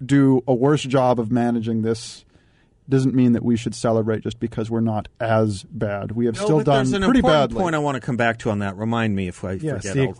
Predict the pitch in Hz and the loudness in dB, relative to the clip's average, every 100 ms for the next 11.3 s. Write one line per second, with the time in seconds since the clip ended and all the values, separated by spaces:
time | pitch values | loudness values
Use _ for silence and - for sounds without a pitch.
0 | - 131 123 - 165 156 139 151 147 131 | -4 -2 0 0 2 2 0 0 -2 -2
1 | 143 139 139 131 107 104 - 113 110 113 | 0 2 2 2 -2 -8 -8 -6 -4 -6
2 | 113 117 135 123 110 104 107 110 _ _ | -6 -4 -2 -4 -4 -8 -14 -20 _ _
3 | _ - 151 151 180 175 175 147 131 131 | _ 0 0 2 -4 -4 2 2 4 0
4 | - 127 120 113 117 _ - 147 151 143 | 2 2 2 0 -4 _ -2 2 4 2
5 | - 131 123 110 131 135 135 117 120 - | 0 2 2 2 0 2 2 2 -2 -2
6 | 120 117 117 117 120 113 - 127 107 131 | -2 0 -2 -2 -2 -4 -4 -4 0 2
7 | 113 - 117 113 113 113 113 - 127 123 | 0 -2 -2 0 0 2 0 -2 -2 0
8 | 110 120 117 113 110 110 104 107 - 107 | 2 2 2 2 0 0 -2 -6 -8 -8
9 | - 123 107 - 110 110 113 117 117 113 | -4 -4 -4 -6 -8 -6 -4 -2 0 -2
10 | 107 - 117 113 113 139 - - - _ | -4 -6 -6 -6 -4 -4 -6 -20 -20 _
11 | 117 120 120 | -2 0 0